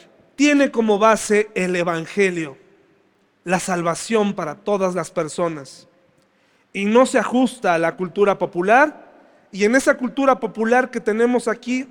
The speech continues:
¿qué encontramos? Gente practicando, ¿qué?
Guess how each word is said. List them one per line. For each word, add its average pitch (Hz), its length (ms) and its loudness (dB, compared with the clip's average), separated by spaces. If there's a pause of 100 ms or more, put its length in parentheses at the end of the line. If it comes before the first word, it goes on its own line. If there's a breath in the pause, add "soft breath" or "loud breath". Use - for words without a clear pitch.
(380)
¿qué 247 80 0
encontramos? 262 800 2 (1160)
Gente 233 300 0
practicando, 226 760 0
¿qué? 220 240 0